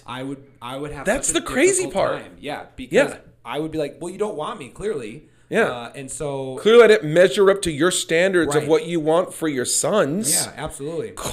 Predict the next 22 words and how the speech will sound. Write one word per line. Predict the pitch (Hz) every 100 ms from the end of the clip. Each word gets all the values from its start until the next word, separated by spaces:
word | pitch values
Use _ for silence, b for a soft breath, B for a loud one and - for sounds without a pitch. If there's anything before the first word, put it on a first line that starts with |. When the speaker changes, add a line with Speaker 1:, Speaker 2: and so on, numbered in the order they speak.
| 180 170 180
Speaker 2:
Clearly | 208 277 240 156 139 143 147 b b
that | - 165 -
you | 160 185
don't | 196 151
even, | 185 180
and | - 190 - _ -
I | 180
always | 208 202
go, | 160 180 -
it's, | 151
so | 202
it's | 190
like | 185 -
you've | 170
got | 170 202 202
this | 160 -
kid | - 233 190
that | 143 147 - b b b b
has | 185 185
to | 160
shake | - - 185 185
off | 147 180 165 147 - -